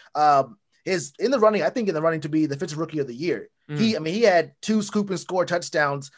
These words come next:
Speaker 1: in one game. And he's been, he's been, like, lights out. I think the most consistent player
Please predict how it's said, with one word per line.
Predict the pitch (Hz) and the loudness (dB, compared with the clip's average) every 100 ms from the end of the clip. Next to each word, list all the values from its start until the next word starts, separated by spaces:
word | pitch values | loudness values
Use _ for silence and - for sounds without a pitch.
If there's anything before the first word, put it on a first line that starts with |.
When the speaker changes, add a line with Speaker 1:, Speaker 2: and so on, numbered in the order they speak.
| _ | _
Speaker 1:
in | - 156 | -6 -4
one | 147 135 | -4 -2
game. | 180 156 107 98 _ _ - | 0 0 -4 -16 _ _ -4
And | 160 | 0
he's | 233 | 0
been, | 202 160 | 0 -2
he's | 240 | -2
been, | 208 156 | 0 -2
like, | 123 120 | -4 -10
lights | 120 165 175 - | 0 0 2 2
out. | 165 147 | 2 2
I | 156 | 0
think | 196 175 | -2 -2
the | 151 | 2
most | 160 151 | 2 2
consistent | - 139 - 202 196 143 | -4 -10 -2 -4 -2 -8
player | 139 147 131 127 | -4 -2 -2 -6